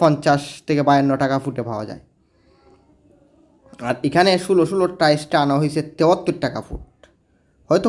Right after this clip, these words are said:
কোনো জায়গায় একটু কম বেশি হইতে পারে, এটা হয়তো কিনার কাছে বা মাল যখন আপনি কিনবেন যে কোনো জায়গার থেকে যদি আপনি কিনতে পারেন, যদি আপনি এক টাকা দুই টাকা কমে কিনতে পারেন ওইটা আপনার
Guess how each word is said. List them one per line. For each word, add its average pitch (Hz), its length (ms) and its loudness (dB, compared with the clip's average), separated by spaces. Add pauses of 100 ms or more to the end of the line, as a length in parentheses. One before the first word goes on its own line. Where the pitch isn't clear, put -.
কোনো 196 200 2
জায়গায় 185 280 4
একটু 170 200 -10
কম 151 180 2
বেশি 165 220 0
হইতে 156 220 2
পারে, 117 160 -2 (400)
এটা 127 160 -4 (160)
হয়তো 135 240 -2
কিনার 143 300 4
কাছে 127 200 -4 (800)
বা 127 160 -2
মাল 135 200 4
যখন 127 240 0
আপনি 135 140 -6 (100)
কিনবেন 127 360 -2 (320)
যে 135 160 0
কোনো 127 180 -4
জায়গার 131 260 0
থেকে 123 200 -6
যদি 123 180 -6
আপনি 123 160 -6 (480)
কিনতে 143 300 2
পারেন, 127 220 2 (300)
যদি 131 200 -4
আপনি 127 220 -8
এক 123 120 -14
টাকা 123 200 -2
দুই 127 120 -2
টাকা 127 220 0
কমে 131 220 0
কিনতে 143 220 0
পারেন 131 180 0
ওইটা 127 200 0
আপনার 123 200 -6